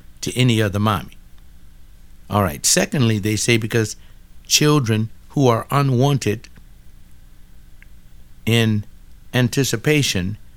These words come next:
may well become wanted and loved once they arrive.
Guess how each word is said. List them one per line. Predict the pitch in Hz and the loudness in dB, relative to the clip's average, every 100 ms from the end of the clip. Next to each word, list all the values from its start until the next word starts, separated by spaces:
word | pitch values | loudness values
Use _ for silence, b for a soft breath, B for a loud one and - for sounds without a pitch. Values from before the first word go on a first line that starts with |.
| - - | -16 -4
may | 117 110 | -2 -2
well | 104 135 143 | 0 0 0
become | 120 117 - 131 113 107 104 - - - | 0 -2 0 2 2 0 -4 -16 -20 -18
wanted | 92 117 139 135 120 117 - - | -4 -2 0 0 0 -4 -10 -4
and | 117 104 117 | -2 0 0
loved | 139 123 110 120 117 - - - | 0 0 -2 -6 -12 -16 -20 -10
once | 95 120 120 - | -2 0 0 0
they | 123 117 | 0 2
arrive. | 127 170 147 - | 4 2 2 -4